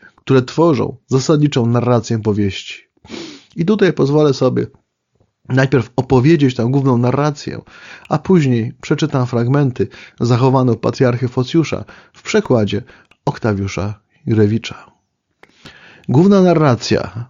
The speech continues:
w której biorą udział dwaj Arkadyjczycy, Deinias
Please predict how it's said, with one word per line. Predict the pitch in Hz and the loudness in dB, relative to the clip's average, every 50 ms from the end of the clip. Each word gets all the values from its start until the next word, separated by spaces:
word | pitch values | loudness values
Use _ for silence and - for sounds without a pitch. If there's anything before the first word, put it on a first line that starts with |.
| _ | _
w | - | -2
której | - 131 127 123 117 120 117 - - _ _ | 0 4 4 6 4 4 2 -2 -8 _ _
biorą | 120 110 107 123 135 156 156 | -6 -2 2 2 4 4 4
udział | - - 147 143 139 147 143 123 | 2 0 0 0 2 2 2 2
dwaj | 117 117 113 131 143 151 - | 2 2 2 2 2 2 0
Arkadyjczycy, | - 135 131 - - 135 131 131 127 127 - 123 120 - - - - - _ 113 | 0 -4 -2 0 0 0 4 4 2 2 2 -2 -2 -2 -6 -10 -10 -8 _ -2
Deinias | 107 113 123 120 123 127 120 120 113 120 - 190 175 - - - | 0 2 4 4 4 2 0 0 0 -2 -2 -6 -8 -8 -10 -16